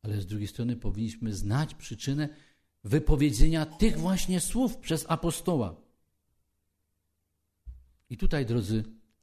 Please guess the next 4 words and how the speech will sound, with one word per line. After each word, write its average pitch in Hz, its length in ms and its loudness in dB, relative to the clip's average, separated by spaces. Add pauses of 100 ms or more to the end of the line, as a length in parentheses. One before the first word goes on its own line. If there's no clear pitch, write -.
(460)
musimy 107 640 2 (720)
swój - 600 -2 (600)
wzrok 95 500 -4 (680)
skierować 147 1160 2